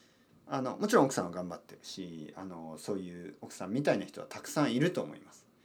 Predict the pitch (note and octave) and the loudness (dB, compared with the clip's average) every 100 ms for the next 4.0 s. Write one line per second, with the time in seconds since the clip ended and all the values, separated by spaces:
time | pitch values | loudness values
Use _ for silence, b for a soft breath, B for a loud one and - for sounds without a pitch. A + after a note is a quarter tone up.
0 | b b b b b _ - C3 G2+ G2 | b b b b b _ -12 -6 -2 -2
1 | G2 - G#2+ G2+ F#2 F#2+ F#2 F#2+ - G2+ | -4 -4 -2 0 0 -4 -8 -10 -12 -10
2 | F#2 E2+ E2 D#2+ D#2 D#2 D#2 F2+ F#2 - | -10 -10 -10 -12 -12 -12 -12 -12 -12 -12
3 | D#2 D2+ - - - - E2+ E2+ - D2+ | -14 -14 -16 -16 -16 -12 -12 -10 -14 -18